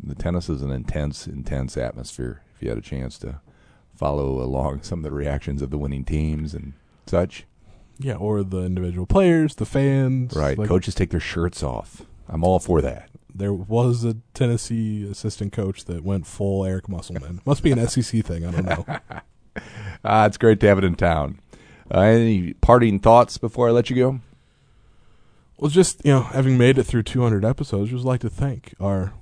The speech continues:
Speaker 2: loyal listeners
Speaker 1: Mm,
Speaker 2: for
Speaker 1: true.
Speaker 2: sticking with us and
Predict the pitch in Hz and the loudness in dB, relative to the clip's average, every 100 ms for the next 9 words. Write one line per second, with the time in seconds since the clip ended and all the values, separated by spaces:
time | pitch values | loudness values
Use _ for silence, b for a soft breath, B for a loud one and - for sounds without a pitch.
0 | - 92 101 110 107 107 - 87 - - | -10 -2 2 4 2 0 -2 -6 -8 -16
1 | - 92 80 - 98 95 92 104 90 71 | -16 -14 -14 -8 -4 -4 -4 -2 0 0
2 | 67 _ - 120 117 104 156 67 - 82 | -4 _ -10 -4 -2 -2 -2 -6 -10 -8
3 | 95 | -8